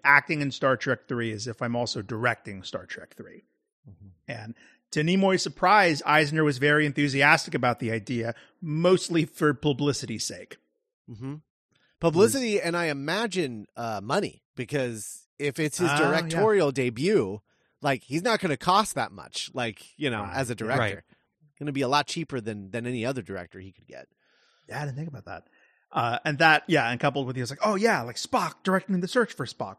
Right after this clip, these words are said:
Speaker 1: Great. You're hired. Let's do it." And Nimoy was like, "Oh, awesome, cool." And he leaves the office. <laughs> And then, like,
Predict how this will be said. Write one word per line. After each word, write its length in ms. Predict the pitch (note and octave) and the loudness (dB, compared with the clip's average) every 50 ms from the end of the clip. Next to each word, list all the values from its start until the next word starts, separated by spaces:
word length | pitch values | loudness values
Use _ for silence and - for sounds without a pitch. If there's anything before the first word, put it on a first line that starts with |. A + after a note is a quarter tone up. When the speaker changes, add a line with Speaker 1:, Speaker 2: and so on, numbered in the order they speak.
| _ | _
Speaker 1:
Great. 280 | - C4 A3 C#3 F#2 - _ _ _ _ _ _ _ _ _ _ - | 0 2 2 2 0 -4 _ _ _ _ _ _ _ _ _ _ -8
You're 120 | - F3 | -4 0
hired. 320 | G3 A3+ G3 E3 B2+ A#2+ C3+ | 0 2 2 2 0 0 -2
Let's 180 | D#3 C#3 - | -4 -6 -4
do 160 | - A#3+ A3+ F3 | 0 0 2 2
it." 180 | C3+ A#2 G#2 | 2 0 -2
And 80 | A2 B2+ | -2 -2
Nimoy 200 | C3 B2 A#2+ A#2 | 0 0 -2 -2
was 80 | A2 G#2 | -4 -6
like, 100 | G2 F#2+ - | -4 2 4
"Oh, 180 | A3+ A#3 D3+ B2 A#2+ | 6 6 6 6 6
awesome, 320 | D3+ F#3+ G3 D3 C3 A2+ | 6 6 6 2 -2 -6
cool." 240 | A2+ - - F#3+ A#2+ | -2 0 0 0 0
And 80 | B2 B2 | -2 -4
he 80 | B2 | -4
leaves 300 | C3 C#3+ D3+ D#3 D3 - | -2 0 0 -2 -2 -6
the 180 | - C#3+ C#3 C#3 | -4 -2 -2 0
office. 340 | B2+ A2+ - - A2+ G#2 - - | -2 -2 -4 -6 -8 -8 -10 -12
<laughs> 40 | - - - - - _ _ _ - | -18 -20 -20 -20 -20 _ _ _ -4
And 280 | D#3+ D3+ D3 D#3+ - - _ _ - - - _ _ _ _ _ _ | -2 -2 -2 -4 -6 -12 _ _ -20 -20 -20 _ _ _ _ _ _
then, 160 | - F3+ A3 | 2 2 4
like, 240 | A#3 A3+ F3 - | 4 4 2 0